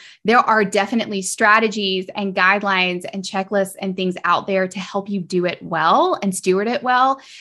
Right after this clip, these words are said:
And that is why someone like Ren is so beautiful and such a gift,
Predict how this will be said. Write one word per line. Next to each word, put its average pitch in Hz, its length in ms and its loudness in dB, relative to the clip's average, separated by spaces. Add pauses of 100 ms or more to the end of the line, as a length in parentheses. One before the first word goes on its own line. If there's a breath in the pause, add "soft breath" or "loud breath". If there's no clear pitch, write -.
(180 loud breath)
And 214 120 0
that 202 140 0
is 208 140 -8
why 190 140 -2
someone 185 280 -6
like 180 180 -8
Ren 190 440 -2
is - 260 -8
so 202 580 2
beautiful 185 540 0
and 190 140 -4
such 190 160 -8
a 180 40 -2
gift, 190 600 2